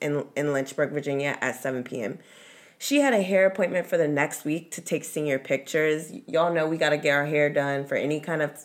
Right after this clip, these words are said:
special event, so I feel her. She was graduating from Nelson Senior High School. At the time, she was on the volleyball team and she planned on attending college. Like many Black girls, we love switching our hair up, but who knew this would be the last time Alexis was seen alive?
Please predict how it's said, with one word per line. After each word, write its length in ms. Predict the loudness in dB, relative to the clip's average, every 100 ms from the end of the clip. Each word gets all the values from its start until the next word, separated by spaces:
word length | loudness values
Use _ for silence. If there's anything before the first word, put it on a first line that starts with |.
| -18
special 460 | -2 0 2 0
event, 280 | 2 0 0
so 140 | 0
I 160 | 2 2
feel 340 | 2 2 4
her. 420 | 4 2 2 -2 -10 -20 -20 -20 -16
She 200 | -6 2
was 140 | 2 4
graduating 520 | 4 6 4 2 2
from 240 | 0 0
Nelson 400 | 4 2 2 -4
Senior 320 | -4 -2 -2
High 220 | -2 0 -2
School. 580 | -2 -2 0 0 -2 -10 _ _ 2
At 140 | 4
the 80 | 0
time, 320 | 2 2 2
she 180 | 0 2
was 240 | 2 2 -2
on 140 | -2 0
the 80 |
volleyball 580 | 2 4 4 6 4 4 0
team 380 | -2 -2 -2 -4
and 120 | -6
she 140 | -6
planned 300 | -4 -2 0
on 160 | 0 0
attending 480 | -2 -2 -2 -2 -2
college. 640 | 0 2 2 0 -4 -16 -18 _ _
Like 260 | -2 0 0
many 280 | -2 -2 -4
Black 320 | -2 -4 -2
girls, 420 | -2 -2 -2 -6
we 240 | -8 -6 -2
love 280 | 0 -2
switching 340 | -2 -8 -8 -6
our 160 | -6
hair 240 | -4 -4 -2
up, 240 | -4 -6 -6
but 200 | -6 -2
who 120 | 0
knew 240 | 2 0
this 220 | -2 -4
would 140 | -4 -6
be 100 | -4
the 140 | -4
last 340 | -2 -4 -4 -6
time 220 | -6 -4
Alexis 480 | -4 -4 -6 -10 -10
was 180 | -12
seen 160 | -8 -6
alive? 540 | -6 -4 -4 -6 -12